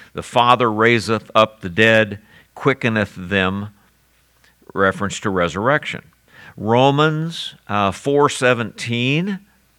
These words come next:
"Even God who quickeneth the dead and calleth those things which be not as though they were."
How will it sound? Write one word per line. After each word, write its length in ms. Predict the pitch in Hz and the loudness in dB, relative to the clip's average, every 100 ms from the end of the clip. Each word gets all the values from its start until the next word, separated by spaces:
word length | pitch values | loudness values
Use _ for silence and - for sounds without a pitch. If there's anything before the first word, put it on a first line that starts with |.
| _ _ _ - - | _ _ _ -10 2
"Even 440 | 131 143 151 131 | 4 4 0 0
God 400 | 110 107 117 139 | 4 6 6 6
who 180 | 117 113 | 2 0
quickeneth 680 | - - 151 147 135 131 - | -2 -4 0 0 0 0 -2
the 80 | 110 | -4
dead 400 | 92 95 110 117 | 0 0 2 0
and 160 | 104 | -4
calleth 400 | - 113 123 120 | -2 0 2 0
those 260 | 110 117 - | -4 -4 -2
things 260 | 110 110 | -2 -2
which 220 | 110 107 - | -4 -6 -4
be 160 | 107 | -2
not 240 | 95 98 101 | 0 0 0
as 160 | 95 | -4
though 260 | 92 92 95 | -2 -2 -2
they 220 | 90 92 | -2 -4
were." 600 | 87 113 117 92 65 | -2 2 4 4 0